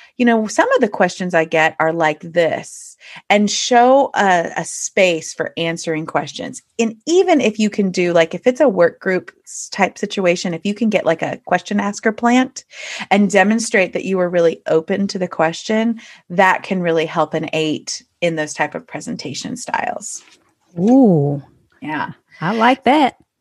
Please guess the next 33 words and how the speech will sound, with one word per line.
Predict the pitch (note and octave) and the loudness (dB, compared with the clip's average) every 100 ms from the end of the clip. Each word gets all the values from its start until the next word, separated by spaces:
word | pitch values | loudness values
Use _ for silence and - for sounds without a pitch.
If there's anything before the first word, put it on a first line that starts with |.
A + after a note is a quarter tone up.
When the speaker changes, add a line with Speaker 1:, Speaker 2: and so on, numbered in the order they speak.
| _ | _
Speaker 1:
There | G3+ G#3+ | 2 4
you | B3 | 4
go. | B3+ - - | 4 4 2
So | - C4+ | 2 2
the | B3+ | 4
next | B3+ D4 A4+ C5 - - | 4 6 4 2 -4 -4
number | G#3 E3+ E3+ F#3+ | -2 2 4 4
around | F3+ E3 G#3+ | 4 2 2
our | D#4 | 0
clock | - F3 E3 F3+ - | -2 -4 -2 -4 -4
are | F3+ | -2
the | F3+ | -2
nines, | E3+ E3 D#3+ D3+ C#3 B2+ - | -2 -2 0 0 0 -2 -2
and | G3+ G#3 | 2 4
they | C4 | 2
can | D#4+ G4+ | 0 -6
feel | - - A#3 A3+ A3 A3 A3 A3 - - - _ | -6 -6 0 2 4 4 2 -2 -10 -20 -20 _
almost | F#3+ A#3+ F4+ - - - _ - | 0 2 2 0 -10 -16 _ -8
opposite | E3+ E3+ F#3 - F3 | -8 -6 -6 -2 -2
of | - E3+ | -2 -4
the | - | -2
eights. | - - - | -2 -2 -2
They're | - C4 | 2 6
not. | C#4+ F4 E3 D3 G3+ - | 6 6 4 2 -2 -2
They | G3 | 0
have | F#3 | 2
a | G3 | 2
lot | F#3+ F#3+ | 4 2
of | G#3+ | 2
connections, | - A3 F3+ - D#3+ D#3 D#3 - - - - - - | -2 -2 -2 -4 -6 -6 -8 -14 -20 -18 -18 -18 -6
but | G3 G3+ G3+ | 0 0 0
the | G3+ | 0
nines | G3 G#3 A3+ C4+ D4 D#4 | 0 0 2 4 4 2